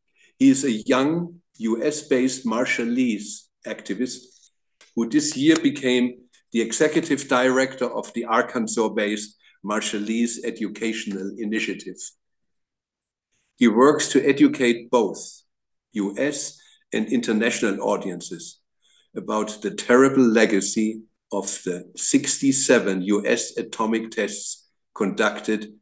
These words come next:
in the Marshall Islands between nineteen forty-six and nineteen fifty-eight. And of course, the ongoing health, environmental,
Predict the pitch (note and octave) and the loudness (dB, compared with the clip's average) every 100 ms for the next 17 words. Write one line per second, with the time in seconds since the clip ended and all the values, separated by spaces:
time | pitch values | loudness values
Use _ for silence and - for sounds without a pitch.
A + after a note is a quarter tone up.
0 | _ _ - F#2 F#2+ F#2+ G2+ G#2 A2 A2 | _ _ -4 -2 0 2 4 4 0 2
1 | A2 F#2+ F2+ F2 - - _ _ _ - | 4 4 0 -8 -12 -16 _ _ _ -12
2 | F#2+ A2 G#2 G#2 A2 A2 G2+ - G2 G2+ | -6 -2 -2 2 0 0 -2 -2 -2 -2
3 | - D3 - - - _ _ _ - G2+ | 0 -2 -2 -8 -10 _ _ _ -10 -6
4 | A2 G#2 A2 - A2 G#2+ - G2+ - - | -2 -2 -2 -4 -4 -4 -4 -4 -4 -4
5 | G#3 G2+ F#2 - _ _ _ _ _ _ | -2 -2 -4 -10 _ _ _ _ _ _
6 | _ _ - B2 A2 - A#2+ B2+ - B2 | _ _ -4 0 0 2 2 2 0 -2
7 | C3 C#3+ C3+ B2+ B2+ A#2+ A#2 A2 A#2 - | 2 2 2 2 0 -4 -4 -4 -4 -8
8 | - G2 G2+ G2 G#2 A2+ A2+ A2+ | -10 -6 -4 -4 -4 -4 -4 -8